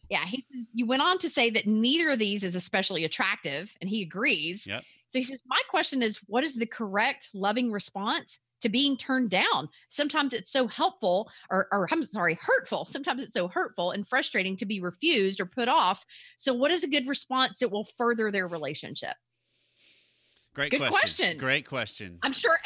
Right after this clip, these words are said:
Speaker 1: every man is going, "Yes, give me that answer." <laughs>
Speaker 2: Well,
Speaker 1: How
Speaker 2: because
Speaker 1: should,
Speaker 2: again,
Speaker 1: how should we
Speaker 2: it,
Speaker 1: respond?
Speaker 2: the idea isn't to be robotic.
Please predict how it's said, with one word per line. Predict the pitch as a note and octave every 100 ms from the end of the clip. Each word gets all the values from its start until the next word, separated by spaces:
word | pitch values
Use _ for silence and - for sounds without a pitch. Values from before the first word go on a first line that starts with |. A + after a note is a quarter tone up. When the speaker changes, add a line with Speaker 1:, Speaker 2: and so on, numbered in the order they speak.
| E4+
Speaker 1:
every | F#4 F4+
man | D#4 E4 D4
is | C4
going, | - E4+ D4+ C4 - - _ B4
"Yes, | B4 A#4+ - - - _
give | A4+ A#4 A4+
me | G#4+
that | B4+ B4 C5 B4+
answer." | A#4+ A#4+ A#4 - - _ D#4 - - A4
<laughs> | -
Speaker 2:
Well, | F3 E3+ C3+ -
Speaker 1:
How | D#3+
Speaker 2:
because | E3 F3+
Speaker 1:
should, | E3+
Speaker 2:
again, | E3 G#3+ C#3+
Speaker 1:
how | A2+ -
should | - -
we | - E4+
Speaker 2:
it, | D#3
Speaker 1:
respond? | - A3 C#3+ C3
Speaker 2:
the | D3 C#3+
idea | D#3+ E3 F#3+ F#3
isn't | D3 D#3 E3
to | - C#3
be | E3 D#3+
robotic. | B2 B2 G2+ A2 C#3+ D2+ - - -